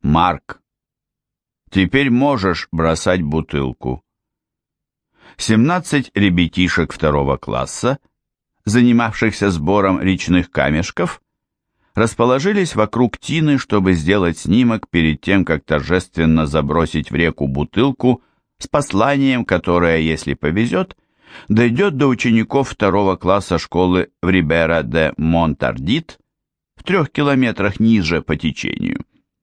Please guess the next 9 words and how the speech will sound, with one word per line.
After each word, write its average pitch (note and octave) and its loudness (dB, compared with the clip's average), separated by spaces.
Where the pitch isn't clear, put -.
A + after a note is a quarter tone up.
Это F#3+ 0
было F3 0
одно C#3 -2
из C3+ -4
мероприятий G2 0
кружка D2 -4
по A2+ 4
изучению F2+ 2
реки E2 0